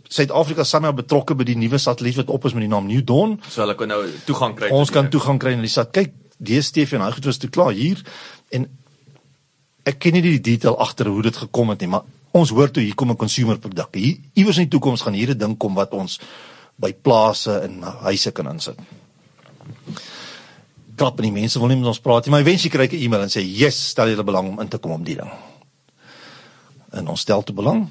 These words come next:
Speaker 1: en ons gaan gesels en ons word toe, ek, ek wil sê ons is die eerste ouens wat opgeteken het vir consumer satelliet in Suid-Afrika. Nou weet ons van niks nie, man. Ons weet so bietjie van groot satelliete insit. Ons weet nie wat vir ons wag met tuisgebruikers nie. Dis 'n ander ketel, dis 'n ander mens, dis 'n ander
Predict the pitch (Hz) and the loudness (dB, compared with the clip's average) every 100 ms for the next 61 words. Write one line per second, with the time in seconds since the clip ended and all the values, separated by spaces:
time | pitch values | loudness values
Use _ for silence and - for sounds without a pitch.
0 | - - - - - - - 113 - - | -8 -12 -8 -8 -8 -6 -2 0 0 -4
1 | - 123 120 143 139 143 156 - - - | -6 -4 -2 -2 -2 -2 -2 -4 -4 -6
2 | - - 143 156 - 160 160 139 190 165 | -12 -10 -4 -2 0 0 0 -2 0 0
3 | - 117 113 104 101 - - 92 92 90 | 0 -2 -2 -4 -6 -8 -6 -6 -6 -10
4 | 85 - 90 - 110 95 101 - 78 80 | -10 -10 -8 -6 -6 -4 -4 -4 -6 -8
5 | 78 76 73 - - - - - - 233 | -10 -10 -10 -10 -8 -10 -10 -4 0 0
6 | 240 233 175 208 208 - 127 104 107 147 | 0 -2 -2 -2 -2 -2 -2 -2 -2 -4
7 | 143 - - - - - - 143 165 175 | -4 -12 -16 -16 -16 -18 0 2 4 2
8 | 131 143 160 160 123 - - - - - | 0 0 2 2 0 -4 -16 -16 -4 4
9 | 160 156 139 139 117 120 - 127 120 131 | 4 4 2 2 -2 0 -2 -2 -2 0
10 | 113 - - - - _ 151 151 120 131 | 0 -2 -20 -18 -20 _ 2 2 2 2
11 | 196 131 - 135 113 98 - 104 95 - | 6 4 4 -2 0 -2 -2 -4 -8 -10
12 | - - 135 - 127 92 82 - 165 92 | -6 0 0 0 -2 -4 -6 -6 -6 -6
13 | 95 123 - 185 190 - - 90 - - | -2 -2 -2 -4 -4 -6 -4 -6 -4 -2
14 | 180 139 107 110 107 - 92 - 135 156 | 2 2 2 0 0 -4 -4 -4 0 0